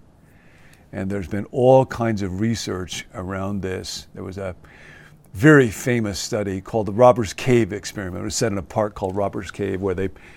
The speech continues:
put young boys, eleven-year-old boys, into two different groups arbitrarily, and the amount of conflict and hostility that got broached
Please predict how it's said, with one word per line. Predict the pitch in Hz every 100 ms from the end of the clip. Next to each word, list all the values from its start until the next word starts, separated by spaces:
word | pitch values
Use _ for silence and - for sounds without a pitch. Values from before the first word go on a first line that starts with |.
| - -
put | - 160 - - - -
young | 127 123 107
boys, | 113 101 92
eleven-year-old | 107 107 110 110 90
boys, | 113 110 95 -
into | 117 101
two | - 120
different | 113 107 107
groups | 104 101 -
arbitrarily, | 147 123 117 107 117 107 98 98
and | 117 104
the | 110
amount | 104 113 127 123
of | 98 - - - _
conflict | - 139 135 - 117 -
and | 127 98
hostility | 98 120 - 127 127 113 104
that | 98 98
got | 107 104
broached | - 113 110 101 -